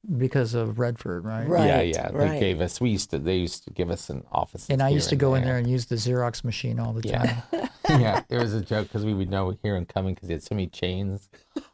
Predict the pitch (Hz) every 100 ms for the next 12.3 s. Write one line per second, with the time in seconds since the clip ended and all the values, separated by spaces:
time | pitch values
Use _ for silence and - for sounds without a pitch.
0 | _ - 113 98 87 - 92 98 113 113
1 | 101 98 85 90 - 107 - - - 117
2 | - 110 - 101 107 123 - 110 110 113
3 | 123 101 - - - - 135 135 147 131
4 | 120 143 123 - - - 123 123 110 107
5 | - - 135 135 135 123 359 - 135 131
6 | 135 - - 131 135 127 120 - 131 131
7 | 131 127 - 127 131 123 120 - 127 117
8 | 110 107 - - - 143 165 147 165 147
9 | 147 147 147 170 165 185 190 - 170 170
10 | 170 135 143 135 127 139 120 - - -
11 | - - 147 160 220 170 127 120 143 123
12 | 135 127